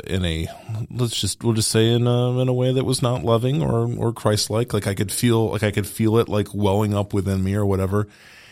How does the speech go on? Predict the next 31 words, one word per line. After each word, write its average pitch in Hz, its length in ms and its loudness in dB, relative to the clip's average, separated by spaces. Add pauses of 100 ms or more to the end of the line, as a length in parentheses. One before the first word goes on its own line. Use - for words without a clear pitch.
(280)
And, 139 300 4
and 135 100 4
I 135 60 8
know 147 160 8
in 180 40 6
those 131 160 4
moments, 135 300 6
you're 98 100 -2
just 113 200 0
like, 104 260 0
you're 104 80 -2
just 104 160 0
like, 104 160 -2
"I 113 60 2
just, - 340 0
I 101 60 -2
don't 104 160 4
wanna 104 140 4
feel 180 220 4
this 113 220 0
way 92 220 0
anymore." 92 480 0
And 98 200 0
I'm, 95 320 0
I'm 92 200 0
a - 20 0
little 104 220 2
bit 90 180 2
upset 85 400 -2
that 90 140 -2
I'm 85 340 0